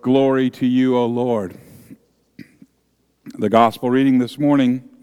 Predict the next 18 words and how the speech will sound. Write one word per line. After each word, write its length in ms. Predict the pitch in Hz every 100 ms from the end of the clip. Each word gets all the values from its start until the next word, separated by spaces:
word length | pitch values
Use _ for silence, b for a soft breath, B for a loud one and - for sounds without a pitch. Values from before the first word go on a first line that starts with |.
| b b b b b b b
is 160 | 117
taken 380 | - 143 139 127
from 180 | - 127
the 80 | 113
book 540 | 92 143 147 - -
of 140 | 120 113
Saint 340 | - 156 151
John, 400 | - 139 135 135
chapter 500 | 131 147 151 - 160
one, 460 | 139 120 113 143 160 - _ _ _ b b b b b b b
verses 480 | 160 165 - 143 120
six 580 | - 170 175 - - -
through 340 | - 147 143 135
eight 420 | 139 175 202 - B B B B B _ b b b b
and 300 | 113 110 113
nineteen 760 | 139 160 - 175 170 165 160
through 340 | - - 139 127
twenty-eight. 880 | - 170 170 147 131 113 101 113